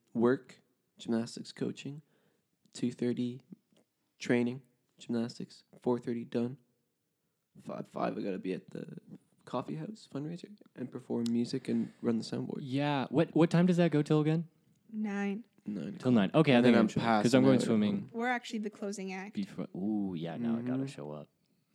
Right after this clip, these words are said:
Speaker 3: So.
Speaker 2: But, yeah, I'll show up late 'cause I'm going swimming.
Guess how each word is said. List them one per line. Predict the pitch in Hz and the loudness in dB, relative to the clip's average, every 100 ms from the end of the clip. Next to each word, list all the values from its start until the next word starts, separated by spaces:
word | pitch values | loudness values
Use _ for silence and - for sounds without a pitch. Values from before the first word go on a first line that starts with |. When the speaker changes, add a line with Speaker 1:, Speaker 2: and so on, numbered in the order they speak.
| _ | _
Speaker 3:
So. | - 220 233 247 _ _ 196 | -16 -14 -14 -20 _ _ -12
Speaker 2:
But, | 92 - - _ _ _ - | -10 -10 -14 _ _ _ -10
yeah, | 110 82 - _ | -6 -6 -10 _
I'll | 104 98 | -16 -14
show | - 87 | -16 -18
up | - | -18
late | 80 - | -20 -20
'cause | - - | -20 -20
I'm | |
going | 92 95 | -20 -20
swimming. | 95 - - _ - 117 113 113 110 101 | -20 -20 -20 _ -14 -10 -8 -8 -8 -10